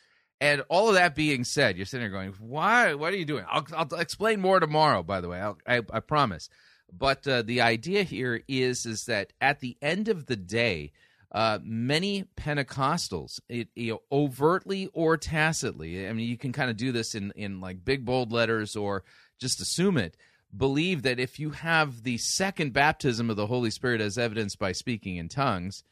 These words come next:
uh, which, by the way, uh, that's not a biblical concept. There's one Lord, one faith, one baptism, one God and Father of all. But, uh, in, in the charismatic movements,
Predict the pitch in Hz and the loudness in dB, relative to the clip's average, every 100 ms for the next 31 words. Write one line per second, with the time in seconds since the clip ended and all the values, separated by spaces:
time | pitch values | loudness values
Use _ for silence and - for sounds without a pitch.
0 | _ _ _ _ 85 87 87 107 - 101 | _ _ _ _ -4 -2 -2 -4 -2 0
1 | 95 98 95 95 - 98 90 78 98 101 | 0 0 0 -2 -4 -4 -4 -4 -4 -4
2 | - - - 95 101 92 82 98 87 - | -8 -14 -10 -6 -4 -4 -6 -6 -6 -10
3 | 80 113 113 110 82 82 90 90 104 98 | -8 -4 -4 -4 -8 -8 -8 -4 -4 -2
4 | 92 87 101 95 - 90 - - 90 87 | -2 -2 -4 -6 -6 -8 -8 -12 -10 -4
5 | 113 147 143 104 92 - 92 85 90 92 | 0 2 2 2 2 -2 -8 -6 -6 -6
6 | 87 92 85 - 85 80 76 85 101 82 | -2 -2 -4 -6 -6 -6 -8 -6 -4 -4
7 | _ _ _ _ - 131 131 - 127 110 | _ _ _ _ 0 2 2 2 2 2
8 | 135 143 135 120 - 127 113 - 165 165 | 0 0 0 -6 -6 -6 -6 -2 0 2
9 | 117 127 185 190 147 202 117 85 - | 2 2 2 0 0 0 -2 -4 -6